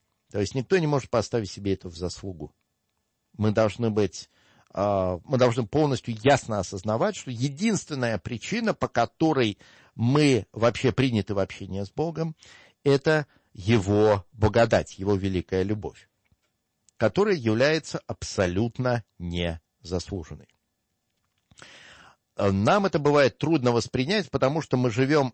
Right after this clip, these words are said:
в мире, где, а, мы сл-, сложно себе представить абсолютно незаслуженную любовь.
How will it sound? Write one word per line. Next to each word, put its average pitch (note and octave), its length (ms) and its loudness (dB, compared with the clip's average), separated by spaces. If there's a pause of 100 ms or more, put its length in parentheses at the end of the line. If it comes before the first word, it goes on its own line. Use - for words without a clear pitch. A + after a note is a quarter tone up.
(120)
в F#2+ 220 -10
мире, F#3+ 640 0
где, D3 840 0 (440)
а, A2 440 4 (240)
мы B2 840 0 (680)
сл-, - 340 -6 (140)
сложно C#3+ 400 0
себе A2+ 160 -2
представить A2 380 -2
абсолютно A2 440 -2
незаслуженную F#2+ 720 -4
любовь. G2 440 -8